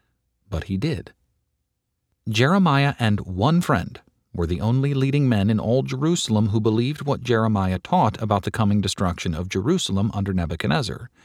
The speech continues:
but history outside the Bible, as well as history inside the Bible,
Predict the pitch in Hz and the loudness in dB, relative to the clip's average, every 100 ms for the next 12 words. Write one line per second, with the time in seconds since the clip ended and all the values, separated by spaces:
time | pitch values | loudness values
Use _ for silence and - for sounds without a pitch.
0 | _ _ _ _ _ - 80 98 - 120 | _ _ _ _ _ -6 -2 -2 0 0
1 | 117 113 - 113 120 131 139 131 127 113 | 2 0 0 0 0 2 2 4 2 0
2 | 104 107 170 - 160 - 165 190 202 - | 0 2 2 0 -2 0 0 2 2 2
3 | 82 80 80 - 101 | -2 -4 -6 -6 -8